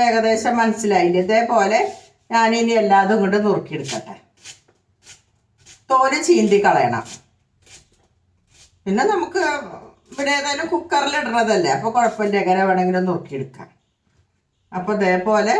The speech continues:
ഇങ്ങോട്ട് ചീന്തി എടുത്തോളാം ട്ടാ. ഞാനിവിടെ പ-, ഏ, പയറ് വേവിച്ചെടുത്തിട്ടുണ്ടല്ലോ, ആ പയറ് വേവിച്ചെടുത്തതിലത്തെ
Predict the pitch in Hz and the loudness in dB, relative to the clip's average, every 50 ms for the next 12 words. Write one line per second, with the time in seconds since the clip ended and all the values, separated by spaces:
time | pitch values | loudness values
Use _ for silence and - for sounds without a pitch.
0 | - - - - _ - 226 226 226 214 240 233 214 190 175 175 185 175 165 - | -2 -6 -10 -16 _ -6 -4 -2 -2 -2 0 -2 -2 0 0 0 0 0 -2 -2
1 | 180 - 127 127 135 135 135 - 190 180 - - - - _ _ _ _ _ _ | -2 -2 -2 -2 -4 -4 -2 0 0 0 0 -2 -6 -14 _ _ _ _ _ _
2 | _ _ _ _ _ _ _ _ _ _ _ _ _ _ _ _ _ _ _ _ | _ _ _ _ _ _ _ _ _ _ _ _ _ _ _ _ _ _ _ _
3 | _ _ _ _ _ _ _ _ _ _ _ _ _ _ _ _ _ _ _ _ | _ _ _ _ _ _ _ _ _ _ _ _ _ _ _ _ _ _ _ _
4 | _ - 226 214 208 202 220 220 226 226 240 247 240 - 254 - - - 214 214 | _ -6 -4 -2 0 0 2 2 2 2 0 0 2 2 0 0 0 0 0 0
5 | 214 214 202 - 226 214 214 214 220 226 254 262 262 254 240 233 233 220 - 247 | 0 0 0 0 0 2 2 2 2 0 0 -2 -2 -2 0 -2 -2 -4 -4 -4
6 | 240 214 - 226 202 - 220 202 180 180 165 165 143 113 104 - - - _ _ | -6 -4 -2 -4 -2 -2 -2 -2 0 0 0 -2 -2 -4 -6 -6 -10 -20 _ _
7 | _ _ _ _ - 208 226 226 262 254 240 226 226 233 233 247 262 269 254 240 | _ _ _ _ -2 -2 0 2 4 4 4 4 2 0 0 0 0 0 2 2
8 | 226 226 220 - 277 233 226 - 247 233 220 214 - 269 | 2 0 0 -2 -4 -4 -4 -2 -2 0 0 0 0 0